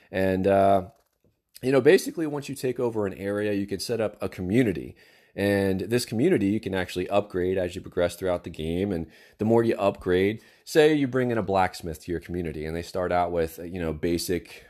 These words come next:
uh, amenities and basic, you know, tools to be able to craft weapons and armor. Well, as you progress and you upgrade your community, their skills also upgrade, and therefore you have access to better weapons,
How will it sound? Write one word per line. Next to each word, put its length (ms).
uh, 280
amenities 560
and 140
basic, 720
you 140
know, 80
tools 480
to 100
be 140
able 140
to 60
craft 580
weapons 480
and 80
armor. 420
Well, 140
as 160
you 80
progress 560
and 100
you 120
upgrade 460
your 100
community, 640
their 1000
skills 520
also 380
upgrade, 500
and 120
therefore 320
you 100
have 200
access 460
to 200
better 260
weapons, 520